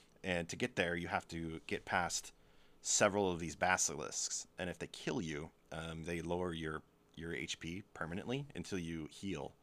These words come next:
um, with this special item that's hard to get. So basically, I got killed by these enemies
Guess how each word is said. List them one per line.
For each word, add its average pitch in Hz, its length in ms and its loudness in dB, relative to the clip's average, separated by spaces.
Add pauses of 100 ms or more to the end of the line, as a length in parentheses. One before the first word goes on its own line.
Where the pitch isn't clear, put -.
(320)
um, 80 240 -2
with 80 120 -8
this - 260 0
special - 340 2
item 78 220 2
that's 76 140 -6
hard 76 180 0
to 76 60 -10
get. 73 180 -4 (460)
So 87 380 2 (100)
basically, 110 400 6
I 92 80 6
got 95 160 2
killed 92 300 0 (300)
by 87 120 2
these 87 180 -2
enemies - 420 -6